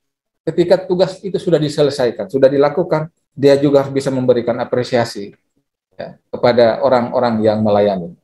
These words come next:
Ya. Sangat sulit kadang-kadang kita ini pada posisi pemimpin, kita sulit memberikan apresiasi kepada orang-orang yang kita layani. Langkah yang kedua,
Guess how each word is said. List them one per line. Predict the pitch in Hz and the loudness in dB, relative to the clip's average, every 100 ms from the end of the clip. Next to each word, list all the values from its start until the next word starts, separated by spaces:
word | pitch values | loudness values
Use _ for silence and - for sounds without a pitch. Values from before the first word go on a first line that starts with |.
| _ | _
Ya. | - 98 _ _ _ | -16 -16 _ _ _
Sangat | - 156 156 | -2 0 0
sulit | 170 185 175 | 2 2 4
kadang-kadang | 151 139 139 143 143 151 147 | 2 2 2 0 0 0 -2
kita | 147 135 | -2 0
ini | 139 139 | 0 -2
pada | 131 127 | 0 0
posisi | 127 123 135 123 | 0 -6 -8 -6
pemimpin, | - 113 101 147 160 175 - _ _ | -4 -2 -2 2 2 0 -10 _ _
kita | 123 - | -4 -2
sulit | - 131 123 | 0 0 0
memberikan | 123 120 120 117 113 | 0 0 0 0 -4
apresiasi | 107 104 110 - 110 117 | -4 -8 -8 -6 -6 -6
kepada | - - 104 101 - _ _ _ - | -6 -2 0 0 -4 _ _ _ 0
orang-orang | 117 101 120 117 110 | 0 0 0 0 2
yang | 101 98 101 - | 2 0 -2 -8
kita | 107 110 101 101 | -4 -2 -2 0
layani. | 101 90 87 - - - _ _ _ - | 0 0 -4 -12 -18 -20 _ _ _ -2
Langkah | 165 190 | 0 2
yang | 208 208 208 | 4 4 4
kedua, | 220 220 107 - | 4 4 2 -2